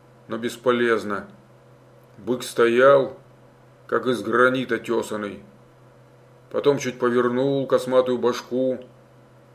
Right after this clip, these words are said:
пошевелил губою, будто хотел сказать: «Куда вперед? Ты че? Жить надоело».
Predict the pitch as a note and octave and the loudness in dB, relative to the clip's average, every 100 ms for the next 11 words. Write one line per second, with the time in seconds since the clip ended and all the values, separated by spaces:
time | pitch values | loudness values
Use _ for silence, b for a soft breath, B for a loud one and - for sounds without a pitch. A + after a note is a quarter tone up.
0 | - - G#2 A#2 A#2+ A#2+ C3+ C3+ A#2+ B2 | -18 -10 -6 -4 -2 -2 -2 -2 -4 -4
1 | A#2 B2+ B2+ B2 A#2 G#2 - - _ _ | 0 4 6 4 2 -2 -14 -20 _ _
2 | _ _ A2 A2 A#2+ A#2+ A#2 B2 A#2 - | _ _ -12 -6 -4 -4 -2 -2 -2 -2
3 | A#2 A2+ A#2+ A2+ - - _ - - _ | -2 4 4 2 -2 -20 _ -20 -20 _
4 | _ - _ - G#2+ B2+ C3 - A#2 A#2 | _ -20 _ -10 2 4 4 0 -2 -2
5 | G#2+ G2 - - _ - G#2+ - B2 A2+ | -2 -4 -12 -20 _ -16 -12 -2 0 0
6 | - - - - - - - - - A#2+ | -4 -16 -20 -20 -20 -20 -20 -20 -4 -2
7 | B2 A#2+ A#2 A#2+ A#2 A2+ G#2 | -2 -2 -2 0 0 0 -2